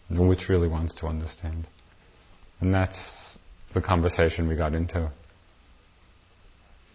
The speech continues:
of the practice being a way to understand. You know, what, what is this?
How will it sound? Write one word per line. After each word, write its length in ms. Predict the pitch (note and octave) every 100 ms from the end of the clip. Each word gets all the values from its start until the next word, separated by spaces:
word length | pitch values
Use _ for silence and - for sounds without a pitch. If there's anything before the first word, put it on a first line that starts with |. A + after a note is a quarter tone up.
| _ - - - _ _ - _ -
of 120 | G2
the 80 | F2+
practice 560 | F2+ G#2 G2 G2+ G#2+ F#2
being 480 | F2 F2 F#2+ G#2 G2+
a 100 | G#2
way 240 | E2+ F2 -
to 80 |
understand. 800 | F2+ E2 D#2+ F2 - A2+ A#2+ D2+ - - _ - - _ - F2
You 80 |
know, 80 | E2
what, 360 | E2+ F2+ G2 - - - - _ - - - _ - - - - - - -
what 260 | G2+ A2+ -
is 260 | B2+ A3
this? 340 | A#2 D2+ -